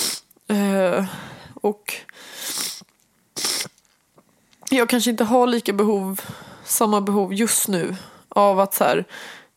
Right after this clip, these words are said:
connecta på djupet eller gå djupt eller liksom, vad är det? Eh, djupa, djupa, djupa. Jag kanske har mer behov just nu av det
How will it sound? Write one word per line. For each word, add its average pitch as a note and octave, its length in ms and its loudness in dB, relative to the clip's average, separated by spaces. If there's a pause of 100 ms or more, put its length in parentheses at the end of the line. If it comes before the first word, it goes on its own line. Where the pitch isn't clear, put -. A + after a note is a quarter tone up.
(140)
connecta G3+ 480 0
på G3 120 2
djupet G3 560 0
eller F#3+ 140 2
gå G3 200 2
djupt F3+ 440 -2
eller F3 500 2 (180)
liksom, F#3+ 520 -4
vad F#3 260 4
är G3 40 0
det? F#3+ 380 0 (1300)
Eh, F3 560 0 (1500)
djupa, G#3 300 0
djupa, G3 220 0
djupa. G3 320 0
Jag F3 140 2
kanske G#3 280 0
har G3 100 0
mer G3+ 240 0
behov G3+ 280 0
just G3+ 200 -2
nu F3+ 140 -2
av F3+ 140 0
det F3+ 140 0